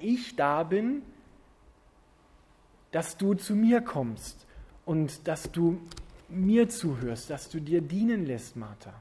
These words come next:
Und dann ist es vielleicht auch wieder dran, es steht jetzt hier nicht da, dass du uns dienen kannst mit all den guten Gaben, die du in der Küche hast,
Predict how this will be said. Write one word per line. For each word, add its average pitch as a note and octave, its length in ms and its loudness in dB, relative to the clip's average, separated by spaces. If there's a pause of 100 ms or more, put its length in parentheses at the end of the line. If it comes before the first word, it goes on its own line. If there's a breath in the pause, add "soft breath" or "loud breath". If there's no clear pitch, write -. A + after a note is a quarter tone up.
(840)
Und E3 180 2
dann B3+ 240 8
ist C4+ 180 2
es A#3+ 120 0
vielleicht A#3 480 4
auch G#3 180 4
wieder G#3 220 6
dran, A#3 340 0
es G#3+ 120 -2
steht A3+ 200 -2
jetzt G#3+ 140 -4
hier G#3+ 160 -2
nicht G3 300 -2
da, A#3+ 360 4 (560 loud breath)
dass G#3 220 2
du A#3+ 160 -2
uns B3+ 240 2
dienen C#4 400 6
kannst E3+ 380 0
mit F#3 100 0
all G#3 180 4
den G#3+ 200 2
guten A3 340 0
Gaben, G3+ 440 4
die G#3 100 0
du G#3+ 180 0
in A3 140 0
der A3 100 6
Küche B3+ 340 2
hast, - 520 -4